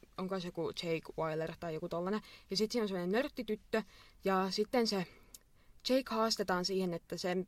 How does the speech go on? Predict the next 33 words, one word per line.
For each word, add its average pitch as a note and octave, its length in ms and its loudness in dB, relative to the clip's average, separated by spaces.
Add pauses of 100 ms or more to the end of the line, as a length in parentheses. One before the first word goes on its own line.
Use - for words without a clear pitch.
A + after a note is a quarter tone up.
pitää E3+ 280 0
sitten, D#3+ 420 -6 (360)
en F4+ 80 4
nyt C#4+ 220 4
muista F#3 300 2
miten D#3+ 240 -2
se - 80 -6
menee, D#3 200 -4
mut E3 140 -6
sen B3 140 2
pitää G#3 260 2 (520)
voittaa A3 340 0
se F#3+ 260 0
nörttityttö G#3+ 600 -2
itselleen, G#3 800 4
vaikka F#3 160 2
se G3+ 80 0
ei F3 80 4
oikeasti G3 340 2
halua B3 360 2
sitä. F3+ 360 -4 (360)
Siinä G3 240 2
oli F3+ 80 2
joku F3 180 -2
veto E3 280 -4 (100)
käynnissä C#3+ 400 -6
tai - 260 -8
jotain - 300 -10
vastaavaa. G#3 440 -8 (360)
Ja G#3 60 -2
sitten, G3+ 380 0
tota, F3+ 360 2 (1500)
sitten G#3 460 0